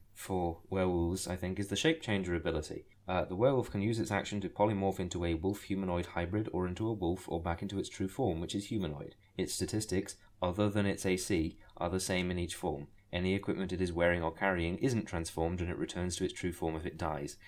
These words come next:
Any equipment that it is wearing or carrying isn't transformed. Okay, so there's a series of books by, uh, Kelly Armstrong, which focus,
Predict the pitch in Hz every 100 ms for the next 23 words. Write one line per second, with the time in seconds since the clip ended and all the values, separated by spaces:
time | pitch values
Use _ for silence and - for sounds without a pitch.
0 | - 160 208 175 151 120 120 107 104 95
1 | 92 98 98 90 82 87 87 87 85 -
2 | 82 80 - 78 76 - 76 123 - 78
3 | - - - - - - - - 123 117
4 | 120 123 120 165 208 156 110 104 - -
5 | 95 90 90 - 87 85 80 82 - 98
6 | 82 82 80 - 73 - - - - -
7 | - - 92 95 - - - - - 95
8 | - 101 -